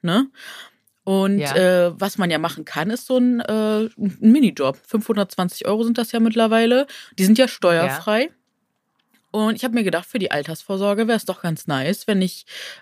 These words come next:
Speaker 1: äh, mir das immer einsammel jeden Monat, je nachdem, mit einem coolen Job. Und dann, äh, komm ich auch mal wieder unter Leute, weil, ne, in der Selbstständigkeit kennst du auch, ich bin einfach viel zu wenig unter Menschen.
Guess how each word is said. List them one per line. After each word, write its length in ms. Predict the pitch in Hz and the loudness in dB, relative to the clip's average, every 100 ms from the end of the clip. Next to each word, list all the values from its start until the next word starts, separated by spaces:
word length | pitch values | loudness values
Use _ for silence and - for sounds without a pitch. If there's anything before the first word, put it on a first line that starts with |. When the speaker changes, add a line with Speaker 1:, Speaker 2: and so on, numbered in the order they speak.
| - | 2
Speaker 1:
äh, 240 | 180 170 | 4 4
mir 160 | 185 170 | 2 2
das 180 | 175 | 0
immer 200 | - 175 | -2 -4
einsammel 480 | - 143 147 151 190 | -2 -2 0 0 0
jeden 240 | 208 220 220 | 2 4 6
Monat, 380 | 226 233 247 | 6 2 0
je 100 | 185 | -2
nachdem, 500 | 165 165 - 165 254 | -2 -2 -2 2 2
mit 160 | 208 175 | 2 0
einem 120 | 175 | 0
coolen 320 | - 190 165 | 2 2 4
Job. 260 | 151 175 - - - - | 4 0 0 -10 -16 -6
Und 260 | - 214 202 | 2 4 4
dann, 380 | 175 175 175 175 | 2 2 -2 -2
äh, 180 | 165 160 | -2 0
komm 200 | 196 185 | 0 2
ich 100 | - | 2
auch 60 | |
mal 100 | 170 | 2
wieder 160 | 165 160 | 2 2
unter 240 | 156 160 | 0 -2
Leute, 460 | 143 139 147 254 277 | 0 0 2 0 2
weil, 320 | 165 151 151 | 2 2 2
ne, 100 | 175 | 0
in 60 | 185 | 0
der 100 | 170 | 0
Selbstständigkeit 680 | 185 - 180 180 - 175 - | -2 -4 -4 -4 -2 -4 -2
kennst 260 | 175 - | -8 -6
du 60 | - | -2
auch, 200 | 196 214 | 0 0
ich 140 | - | -6
bin 140 | - 175 | -6 -4
einfach 300 | 156 165 - | -4 -8 -10
viel 200 | - 214 | -2 -2
zu 140 | - | 0
wenig 220 | 175 175 | -2 -2
unter 180 | 170 165 | -2 -4
Menschen. 420 | 143 151 - 208 | -2 -2 2 4